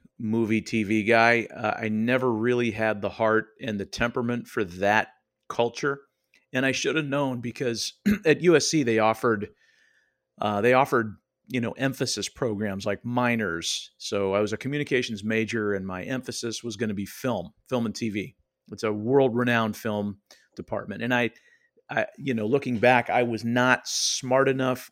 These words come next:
or probably cultured enough to fit in with that group. And I should have known when my first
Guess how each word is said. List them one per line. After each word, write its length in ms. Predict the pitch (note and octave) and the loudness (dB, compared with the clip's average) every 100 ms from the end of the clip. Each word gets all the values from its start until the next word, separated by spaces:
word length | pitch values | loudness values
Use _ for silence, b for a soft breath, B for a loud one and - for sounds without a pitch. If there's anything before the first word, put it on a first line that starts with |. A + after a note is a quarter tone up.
| _ | _
or 520 | B2 A2+ A2+ A2 G#2 _ B B B B B B _ | -2 0 2 0 -2 _ B B B B B B _
probably 500 | - B2+ B2+ B2 A2+ | 4 6 6 4 0
cultured 500 | - C3+ C3+ - C#3 | 0 0 2 0 0
enough 280 | B2+ C3 C3 | 0 -4 -4
to 100 | A2 | -6
fit 240 | - B2 | -2 0
in 120 | B2+ | 2
with 120 | B2+ - | 0 0
that 220 | A#2 G2+ | 0 0
group. 340 | A#2 B2+ E3 - | 0 2 0 -4
And 100 | A2+ | -4
I 60 | G#2+ | -4
should 260 | - D#3+ | -2 2
have 140 | D3 G#2 | 2 2
known 460 | A#2+ B2 C#3 C3+ | 0 0 0 0
when 460 | A2+ A2+ A2 G#2+ - | 0 0 0 -4 -6
my 220 | A2 G#2+ | -6 -6
first 640 | G2+ - C#3 C#3+ - - | -6 -2 2 2 -2 -10